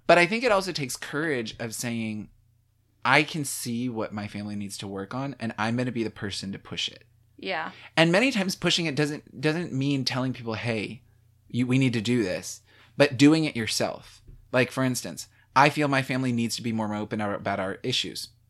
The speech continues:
Speaker 1: All right, I'm gonna be more open.
Speaker 2: Mm-hmm.
Speaker 1: I feel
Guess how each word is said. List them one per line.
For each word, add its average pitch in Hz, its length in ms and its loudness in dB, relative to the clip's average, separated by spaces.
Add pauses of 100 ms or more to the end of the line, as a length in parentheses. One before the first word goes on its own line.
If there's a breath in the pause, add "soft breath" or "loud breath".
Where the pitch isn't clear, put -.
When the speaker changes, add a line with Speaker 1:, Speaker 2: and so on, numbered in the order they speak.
(260)
Speaker 1:
All 104 120 4
right, 131 300 0 (600)
I'm 156 140 0
gonna 123 120 0
be 135 140 2
more 131 180 4
open. - 340 -2 (280)
Speaker 2:
Mm-hmm. 208 320 -6 (120)
Speaker 1:
I 139 180 8
feel 139 460 4